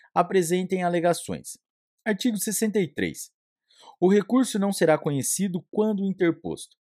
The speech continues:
Inciso um, fora do prazo. Inciso dois, perante órgão incompetente. Inciso quatro, após exaurida a esfera administrativa. Parágrafo primeiro. Na hipótese do inciso dois, será indicada ao recorrente a autoridade competente,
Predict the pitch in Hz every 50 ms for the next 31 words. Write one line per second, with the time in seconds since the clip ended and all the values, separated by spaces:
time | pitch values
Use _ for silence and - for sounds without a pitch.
0 | _ _ - - - 170 151 151 143 135 139 143 _ _ - - 101 101 101 110
1 | 110 113 - - 107 104 104 104 101 - _ _ _ - - - 151 156 143 139
2 | 131 123 120 - - _ _ _ _ _ _ - 120 120 123 127 139 143 - -
3 | - - 139 143 160 175 160 131 113 120 143 170 202 196 - 180 170 160 170 165
4 | 160 - - 98 101 - 190 - - _ _ _ _ _ _ - 127 - - 147
5 | 165 156 - 139 117 113 110 - _ _ _ _ _ _ - 110 107 - - 123
6 | 135 156 156 139 123 110 107 117 113 107 107 110 127 143 135 98 98 95 92 -
7 | - - 131 135 139 139 123 127 135 139 143 143 143 - 135 131 127 - - -
8 | 98 78 - - _ _ _ _ _ _ _ - 170 165 160 156 156 151 - 165
9 | 156 143 123 104 80 - _ _ _ _ _ _ _ _ _ - 127 139 151 143
10 | - - 139 151 170 175 165 160 143 131 127 127 120 - - 123 113 117 120 110
11 | 107 101 104 120 131 - - - 90 87 90 95 98 92 107 104 - - 110 110
12 | 123 127 120 98 92 107 123 - - 147 147 135 135 147 165 180 - - 156 156
13 | 151 170 165 160 160 147 160 180 185 - - 190 180 180 185 175 - 123 113 120
14 | 120 - -